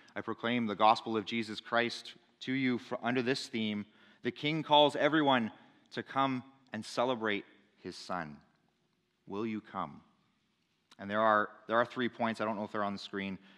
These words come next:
um, but the first point is the wrong response. The second point is, is the wrong sorts of people, wrong in air quotes. And then the third point is the wrong clothes.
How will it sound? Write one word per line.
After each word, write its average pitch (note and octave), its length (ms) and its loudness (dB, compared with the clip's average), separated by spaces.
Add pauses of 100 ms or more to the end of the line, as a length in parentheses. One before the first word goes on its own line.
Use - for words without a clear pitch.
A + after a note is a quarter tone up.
(240)
um, G2 80 -6
but G#2+ 100 -6
the G#2+ 80 -14
first C3+ 260 -2
point B2+ 220 0
is A2+ 340 0 (240)
the G#2+ 120 -2
wrong A#2+ 400 6
response. A2+ 920 -2 (600)
The G2+ 60 -12
second B2+ 380 -2
point A#2 320 -2
is, G#2 300 -6
is F2+ 180 -10
the F#2 140 -4
wrong G#2+ 580 0 (400)
sorts G#2 320 -8
of G#2 120 -12
people, A2 460 -10 (100)
wrong F#2 280 -8
in E2 260 -12
air G2 160 -6
quotes. - 480 -10 (360)
And F2+ 140 -10
then F2 120 -8
the E2+ 80 -10
third G2 500 -4
point F2 300 -8
is D#2+ 180 -12
the E2+ 120 -14
wrong F2 500 -4 (320)
clothes. - 800 -12